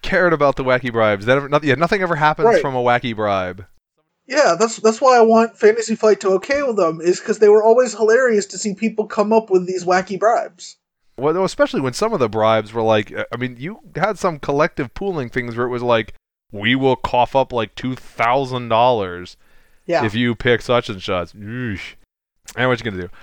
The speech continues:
Speaker 1: So we've got six of them so far as we record this. We don't have the Scorpion letter yet, but that's okay. You guys got an entire novella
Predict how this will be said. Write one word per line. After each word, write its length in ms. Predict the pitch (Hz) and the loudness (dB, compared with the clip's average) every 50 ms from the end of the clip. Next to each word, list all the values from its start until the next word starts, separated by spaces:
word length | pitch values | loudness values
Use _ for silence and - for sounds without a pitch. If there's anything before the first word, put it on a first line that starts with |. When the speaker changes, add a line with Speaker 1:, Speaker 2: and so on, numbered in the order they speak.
| - - | -18 -14
Speaker 1:
So 240 | - - 180 165 160 | -4 0 2 2 2
we've 220 | 156 160 170 165 | 2 -2 -4 -2
got 240 | - 170 - - - | 0 0 -2 -2 -4
six 500 | - - - - - 277 - - - 247 | -10 -10 -6 -6 -4 -6 -6 -4 -4 -4
of 160 | 226 190 170 | -4 -2 -2
them 160 | 196 185 175 | -4 -4 -4
so 300 | 160 - - 160 147 139 | -4 -2 0 2 2 2
far 500 | 123 - 135 117 110 107 107 104 107 - - | 0 0 0 2 4 4 4 2 0 -2 -2
as 180 | - 120 117 113 | -2 -2 -2 -2
we 140 | 117 120 117 | -4 -4 -4
record 380 | 113 120 120 139 135 120 110 | -6 -6 -6 -4 -4 -4 -6
this. 140 | 104 101 - | -8 -10 -6
We 120 | - 135 135 | -6 -6 -6
don't 380 | 131 - - 180 196 202 170 | -4 -2 -2 0 0 -2 -4
have 360 | 160 185 185 185 175 165 - _ _ _ _ _ _ | -2 0 0 0 0 -4 -10 _ _ _ _ _ _
the 120 | - 156 147 | -10 -10 -10
Scorpion 560 | - - 160 147 147 - 147 135 127 123 123 | -6 -2 -2 -2 -2 0 0 0 0 0 0
letter 220 | 120 120 117 117 117 | 0 2 2 2 2
yet, 300 | 113 110 110 110 113 - | 2 2 0 0 0 -2
but 120 | - 147 - | -2 0 0
that's 160 | 175 175 - | 0 -2 -2
okay. 200 | 196 - 156 151 | -4 -2 0 0
You 120 | 147 147 143 | 0 0 0
guys 220 | 143 135 135 131 | 0 0 0 0
got 160 | 139 131 127 | 0 0 0
an 100 | 131 127 | 0 -4
entire 400 | 131 131 - - - 135 139 143 | -6 -8 -8 -6 -4 -2 -2 -2
novella 460 | 139 131 120 117 123 120 117 113 110 | -4 -4 -2 0 2 2 2 0 -2